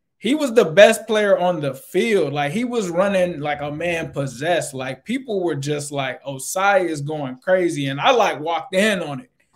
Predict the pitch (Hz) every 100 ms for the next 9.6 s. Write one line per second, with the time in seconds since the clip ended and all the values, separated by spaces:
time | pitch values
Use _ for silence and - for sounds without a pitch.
0 | _ - 160 175 175 143 151 196 185 139
1 | 123 113 - 143 143 139 131 - _ _
2 | _ _ - 165 180 - 185 220 214 185
3 | 185 226 240 240 240 _ _ _ _ -
4 | 156 185 170 160 151 202 190 - 190 160
5 | 143 - 165 151 131 139 139 120 135 165
6 | 139 139 214 202 160 165 147 - 180 170
7 | 143 123 113 170 160 147 143 135 208 190
8 | 208 214 - 202 190 175 156 208 202 156
9 | 202 190 196 196 190